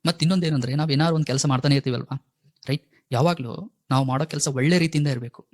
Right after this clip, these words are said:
ಒಳ್ಳೆ ಕೆಲಸದಲ್ಲಿ ಬ್ಯುಸಿ ಆಗಿರ್ಬೇಕು. ಮತ್ತೆ ಭಯದ ಬಗ್ಗೆ ಕೇಳಿದ್ರಿ ನೋಡಿ, ಯಾವ ವಿಷಯದಲ್ಲಿ ಭಯ ಆಗುತ್ತೆ ಅಂತ ನಿಮಗೆ, ನನಗೆ ಗೊತ್ತಿಲ್ಲ. ನೋಡಿ, ಯಾವ್ದು ನಮ್ಮನ್ನ ಭಯ ಬೀಳ್ಸುತ್ತೆ ಅಂತಂದ್ರೆ,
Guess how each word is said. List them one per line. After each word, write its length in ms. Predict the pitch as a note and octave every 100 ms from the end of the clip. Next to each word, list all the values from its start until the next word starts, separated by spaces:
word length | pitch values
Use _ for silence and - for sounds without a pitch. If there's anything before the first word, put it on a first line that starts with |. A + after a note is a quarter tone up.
| _ _ - _ B2+
ಒಳ್ಳೆ 220 | D3 F3
ಕೆಲಸದಲ್ಲಿ 640 | D#3 D#3 E3 E3 E3 E3
ಬ್ಯುಸಿ 280 | C#3+ C3 E3
ಆಗಿರ್ಬೇಕು. 400 | F3 D3 B2 -
ಮತ್ತೆ 360 | - _ - C#3+
ಭಯದ 240 | B2 C#3+
ಬಗ್ಗೆ 220 | D3 C3+
ಕೇಳಿದ್ರಿ 340 | B2+ B2 A2 - - _ _ _ _
ನೋಡಿ, 240 | C#3+ B2
ಯಾವ 260 | B2 B2 D3
ವಿಷಯದಲ್ಲಿ 380 | C3+ C#3+ C#3+
ಭಯ 200 | C3 A#2+ C3+ C3+ C3 - B2+
ಆಗುತ್ತೆ 280 | C#3 -
ಅಂತ 120 | C3+ C#3
ನಿಮಗೆ, 240 | C3 C3+
ನನಗೆ 420 | C3 C3+ C#3 C3+
ಗೊತ್ತಿಲ್ಲ. 320 | C3 - A#2+ A#2+ E3 - _ - - _ E3+
ನೋಡಿ, 180 | D3+ B2+
ಯಾವ್ದು 380 | B2 A#2+ E3+ F3+
ನಮ್ಮನ್ನ 340 | F3 E3+ F3 F#3+ D#3+
ಭಯ 180 | C3+ B2+
ಬೀಳ್ಸುತ್ತೆ 400 | E3+ D#3+ D3+ -
ಅಂತಂದ್ರೆ, 540 | A#2+ A#2 A2+ B2+ C3